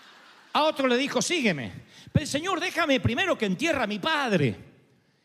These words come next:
Y si alguien no entiende aquí la cultura oriental, estará pensando, de Medio Oriente, estará pensando que el Señor lo arrebata del funeral al pobre chico. No, era una costumbre decir, "Mi papá todavía ni, ni está viejo, esperá que se vie-, envejezca,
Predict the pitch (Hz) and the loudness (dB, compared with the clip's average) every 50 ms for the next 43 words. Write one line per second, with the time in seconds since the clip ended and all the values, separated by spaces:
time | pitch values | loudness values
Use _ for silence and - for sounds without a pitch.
0 | _ _ 190 185 - 302 320 302 277 233 254 269 247 - 247 277 262 240 214 185 | _ _ -2 0 0 0 -2 -2 -2 0 0 0 0 0 0 -2 0 -2 -2 -2
1 | - 277 240 170 - - 185 180 165 175 254 262 226 202 190 175 170 170 165 160 | -2 -2 -2 -2 -2 0 0 -2 0 -2 -2 2 2 2 4 2 2 -2 -2 -2
2 | - 247 262 226 175 - 190 202 214 214 - 170 160 156 - 226 220 220 202 190 | -4 -2 -2 -2 -2 -2 0 -2 -2 -2 -2 -4 -4 -2 -2 -2 -4 0 0 0
3 | 160 127 - - - - 151 160 208 233 226 208 196 220 254 262 226 190 - 165 | 0 -2 -4 -10 -6 -2 0 0 0 0 0 0 0 0 0 -2 -2 -2 -2 -4
4 | 131 - - - - - _ _ - 127 - 208 233 240 - 208 190 160 240 247 | -4 -4 -10 -20 -20 -20 _ _ -8 -2 0 0 0 2 0 0 0 0 -2 -4
5 | 247 233 202 - - 180 170 165 170 - - 175 170 - 180 180 277 302 262 208 | -4 -6 -6 -4 -4 -6 -4 -6 -8 -8 -8 -8 -6 -6 -4 -4 -4 -2 0 0
6 | 165 - 156 175 226 247 - 208 175 165 165 151 - - 170 170 180 226 294 311 | 0 0 0 -2 -2 -2 -2 -2 -2 -2 -2 -2 -2 -2 -2 0 0 0 0 0
7 | 302 254 196 170 131 156 147 143 135 123 - - 131 110 - - - - - _ | 0 0 0 2 2 4 4 4 2 0 2 0 -2 -2 -2 -8 -16 -18 -20 _
8 | - _ - - - _ - 294 349 349 320 262 208 180 196 233 294 294 269 - | -20 _ -20 -20 -12 _ -2 2 2 4 6 6 4 4 2 2 0 -2 0 2
9 | - 196 - - 320 320 277 240 202 190 185 - 240 233 202 208 170 208 202 - | 2 0 2 0 -2 0 0 0 0 0 0 0 0 2 2 4 2 2 0 0
10 | - - 247 220 247 254 233 254 240 - - 202 254 285 - - 226 196 247 320 | -4 -4 -4 -2 -2 0 0 0 -2 -2 0 0 0 2 2 0 -2 0 0 0
11 | 349 320 - - 175 - - 247 - 330 262 - 277 254 233 220 214 180 190 196 | 0 -2 -4 -4 -4 -2 -2 -2 -2 -2 -4 -4 -4 -4 -2 -4 -2 -2 -2 0
12 | 196 220 247 - - 233 190 - - 214 226 233 | 0 -2 -2 0 -2 -2 -2 -2 -4 -4 -6 -6